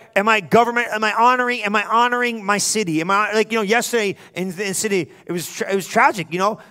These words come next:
Actually, somebody, uh, it was, uh, somebody might even know what's going on. I didn't even know. But I watched the, the, the news, you know what I mean? Uh, we just had a shooting in town,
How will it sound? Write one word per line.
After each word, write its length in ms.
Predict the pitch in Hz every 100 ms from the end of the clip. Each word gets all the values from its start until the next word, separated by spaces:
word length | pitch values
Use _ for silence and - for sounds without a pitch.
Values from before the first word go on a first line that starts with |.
| _
Actually, 360 | 175 196 - 208
somebody, 420 | 226 208 190 170
uh, 240 | 185 170
it 40 | 180
was, 140 | 185
uh, 180 | 180 185
somebody 260 | 180 214 208
might 160 | 196
even 160 | 185 175
know 80 | 196
what's 160 | 175
going 160 | 180 180
on. 180 | 190 175
I 20 |
didn't 160 | 180 175
even 120 | 160
know. 220 | 190 175 - _ _
But 180 | 160 151
I 160 | 160
watched 360 | 156 190 190 -
the, 60 |
the, 280 | 147 131 147
the 300 | 135 147 143
news, 260 | 156 240 175
you 100 | 156
know 60 |
what 100 | 170
I 160 | 170 185
mean? 140 | 165
Uh, 120 | 160 160
we 160 | 160
just 160 | 165 170
had 100 | 165
a 40 |
shooting 380 | 135 196 196 185
in 80 | 165
town, 440 | 143 170 175 165